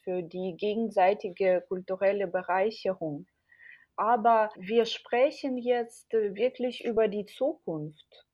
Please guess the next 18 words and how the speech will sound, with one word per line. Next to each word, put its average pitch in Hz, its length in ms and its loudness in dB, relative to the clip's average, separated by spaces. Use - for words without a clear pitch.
die 190 640 2
möglich 240 600 4
wird, 214 520 0
wenn, 202 640 0
äh, 190 300 -6
dieser 202 280 0
Krieg 277 420 -4
zu 196 160 2
Ende 156 400 -4
ist. - 420 -16
Und 160 200 -10
ich - 160 -12
wünsche 208 340 -2
mir 208 180 -2
natürlich, 202 680 0
dass, 185 600 2
ja, 175 360 2
gewisse 180 540 -2